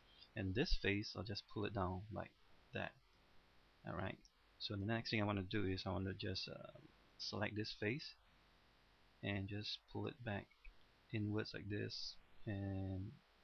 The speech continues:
switch to edge mode, grab this edge, just push it in just like this. And very quickly you can see the high heel shoe is, the basic shape is coming out really, really soon. And, uh, now I'm just gonna navigate to the bottom face here, switch over to face mode,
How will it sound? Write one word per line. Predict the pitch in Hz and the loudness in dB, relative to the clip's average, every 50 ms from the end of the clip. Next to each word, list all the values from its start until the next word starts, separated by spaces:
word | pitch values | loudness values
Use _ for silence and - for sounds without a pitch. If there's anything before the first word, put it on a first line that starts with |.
| - - - | -20 -12 -6
switch | - 113 - - - | -4 -2 -2 0 0
to | 113 104 - | -2 2 4
edge | 117 110 - - - | 4 4 4 2 0
mode, | 113 127 165 175 - - - - - - | 2 2 2 0 -2 -6 -14 -20 -20 -8
grab | - 117 117 107 - 113 | -4 -2 -2 -2 -2 -4
this | 110 107 - 107 | -6 -4 -2 -2
edge, | 110 117 127 - - - - - - - - - - - - - - - | -2 0 -2 -4 -6 -8 -10 -16 -20 -20 -20 -20 -20 -20 -20 -16 -10 -4
just | 107 - - - - - - | -4 -4 -4 -4 -10 -10 -6
push | - 107 104 - - - - | -4 -2 0 2 2 2 2
it | 113 110 - - | 0 -2 -2 0
in | 110 104 104 107 107 104 107 - - - | 0 0 2 0 -2 -4 -6 -8 -6 -4
just | 110 101 - | -4 -2 -2
like | - - - - | -2 -4 -6 -8
this. | - - 117 - - - - - - - - - - - - - - - - - | -10 -10 -10 -12 -16 -18 -20 -20 -20 -20 -20 -20 -20 -20 -20 -20 -20 -20 -6 0
And | 110 104 98 98 95 92 | 2 4 4 4 4 4
very | 107 156 220 | 4 4 4
quickly | - - - - - 190 | 4 2 0 4 6 6
you | 170 - | 8 8
can | 120 101 101 | 8 6 6
see | - - - - 185 123 110 113 123 147 160 - | 4 2 4 6 6 6 6 4 2 0 0 4
the | - 110 101 95 95 107 | 6 6 8 6 6 6
high | 117 127 127 | 4 4 4
heel | 113 120 120 120 | 4 4 2 2
shoe | - - - - 107 104 104 107 113 - | 2 2 2 2 4 4 4 2 2 2
is, | 104 101 95 95 - - - | 0 0 0 0 -2 -4 0
the | 107 | 2
basic | 101 110 107 - 110 - | 4 4 4 2 0 0
shape | - 113 98 | 0 2 2
is | 98 92 | 0 0
coming | - 104 98 98 98 | 0 0 2 2 2
out | 98 - - 101 - 107 101 | 0 0 -4 -8 -12 -2 2
really, | 104 104 104 101 101 | 4 4 6 6 4
really | 98 98 95 98 95 | 4 4 2 2 0
soon. | - - 107 98 - - - - - - - - - - - | 0 0 0 0 -2 -4 -12 -20 -20 -20 -20 -20 -20 -8 0
And, | - 113 120 117 110 110 | 4 8 8 10 10 10
uh, | 113 110 107 98 | 10 10 8 8
now | 95 98 143 156 127 127 | 8 10 10 12 12 12
I'm | 131 127 113 | 12 10 8
just | 127 127 - | 4 2 4
gonna | 131 113 104 101 104 107 | 4 4 6 4 4 4
navigate | 98 101 107 104 107 104 113 104 - - | 4 4 6 6 6 4 2 2 2 0
to | 107 | 0
the | 101 101 | 0 2
bottom | 98 101 98 - 104 101 98 | 4 4 4 4 2 -2 -2
face | - 104 98 98 - - - | 0 2 2 2 2 2 4
here, | 147 131 107 104 113 127 139 - - - | 6 8 8 6 6 2 -4 -10 -10 -8
switch | - - 110 - 117 | -6 -6 0 2 4
over | 107 101 104 | 4 4 4
to | 95 95 | 2 2
face | - 113 101 95 - - | 2 2 2 2 2 0
mode, | 104 120 151 180 | 2 2 2 0